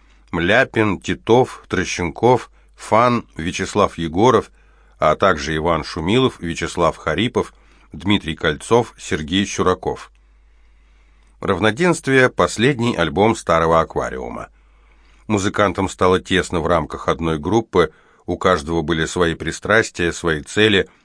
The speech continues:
и своя жизнь. Аквариум-один подходил к концу. Зимой тысяча девятьсот восемьдесят седьмого года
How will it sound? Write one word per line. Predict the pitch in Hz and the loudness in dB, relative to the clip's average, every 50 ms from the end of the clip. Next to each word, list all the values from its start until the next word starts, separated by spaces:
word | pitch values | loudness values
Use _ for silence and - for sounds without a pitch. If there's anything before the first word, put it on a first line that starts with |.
| _ - | _ -12
и | - 80 80 78 73 | -10 -6 -6 -6 -6
своя | - - 85 85 85 87 87 82 | -6 -4 -2 0 0 2 0 0
жизнь. | 71 71 69 60 58 62 62 _ _ _ _ _ _ _ _ - | -2 -6 -10 -12 -14 -16 -20 _ _ _ _ _ _ _ _ -6
Аквариум-один | - 80 - 95 95 90 82 80 78 73 80 78 - - 82 78 69 76 90 113 135 127 | -6 -4 0 2 2 2 2 0 -2 -4 -6 -6 -4 -4 -4 -4 -2 0 0 0 0 0
подходил | - - 98 - - - 80 71 65 76 78 73 | 0 -4 -4 -4 -2 -4 -4 -4 -4 -8 -10 -10
к | _ | _
концу. | - - 82 73 67 62 - - 64 62 60 - _ _ _ _ _ _ _ _ _ _ _ _ _ _ _ _ _ _ _ _ _ _ _ _ _ _ _ _ _ _ _ _ _ _ _ _ _ - - | -4 -2 -2 -2 -4 -8 -12 -12 -12 -12 -14 -16 _ _ _ _ _ _ _ _ _ _ _ _ _ _ _ _ _ _ _ _ _ _ _ _ _ _ _ _ _ _ _ _ _ _ _ _ _ -10 -8
Зимой | 92 80 110 143 175 202 202 | -4 0 2 4 4 4 4
тысяча | 196 - 165 139 - - 123 | 4 0 -4 -2 -2 -6 -2
девятьсот | 117 120 123 113 - - 131 - | 0 0 0 2 2 0 0 2
восемьдесят | 110 117 113 - 107 101 80 80 80 87 85 - | 2 2 2 2 2 0 0 -2 -6 -8 -10 -8
седьмого | - 92 80 82 92 90 80 76 | -8 -6 -2 0 0 2 2 0
года | 71 69 107 135 135 117 113 104 - | 0 2 4 4 6 6 4 4 2